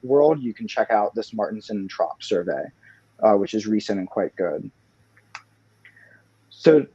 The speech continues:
to conclude and just highlight a few future directions that we're thinking about, um, with this package in particular, one of the things that we would like to do is add additional test matrices.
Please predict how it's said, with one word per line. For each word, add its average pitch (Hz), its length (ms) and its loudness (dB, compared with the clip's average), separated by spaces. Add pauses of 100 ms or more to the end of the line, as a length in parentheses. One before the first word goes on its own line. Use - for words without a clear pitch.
(180)
to 135 340 4
conclude 185 560 -2
and 131 200 -4
just - 180 -10
highlight 127 420 2
a 113 60 0
few 123 260 -6
future 120 360 -8
directions 113 600 -2
that 117 140 -2
we're 127 120 -2
thinking 120 340 -8
about, 120 400 4 (580)
um, 113 440 4 (180)
with 139 180 -4
this 180 160 -4
package 131 420 0
in 120 100 -8
particular, 135 600 -2
one 135 220 -4
of 127 100 -4
the 123 80 -14
things 123 300 -8
that 113 160 0
we 120 100 -2
would 117 100 -2
like 110 200 0
to 120 80 -6
do 113 200 0
is 107 160 -2
add 110 180 0
additional 104 420 -4
test - 320 -2
matrices. 151 680 -4